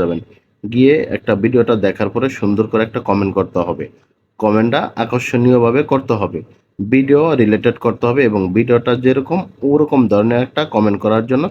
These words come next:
চেষ্টা করবেন। তাহলে কি হবে, এই ভিডিওটা যারাই দেখতে আসবে এখানে, আপনার এই কমেন্টের উপরে আপনাকে লাভ রিয়াকশন দিবে, আপনাকে রিপ্লাই কমেন্ট করবে এবং আপনাকে ফলো করবে। এভাবে আপনার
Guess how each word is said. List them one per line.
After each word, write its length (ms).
চেষ্টা 300
করবেন। 200
তাহলে 320
কি 140
হবে, 140
এই 140
ভিডিওটা 380
যারাই 340
দেখতে 220
আসবে 260
এখানে, 240
আপনার 300
এই 80
কমেন্টের 440
উপরে 200
আপনাকে 260
লাভ 180
রিয়াকশন 380
দিবে, 160
আপনাকে 300
রিপ্লাই 400
কমেন্ট 280
করবে 200
এবং 180
আপনাকে 280
ফলো 240
করবে। 240
এভাবে 260
আপনার 220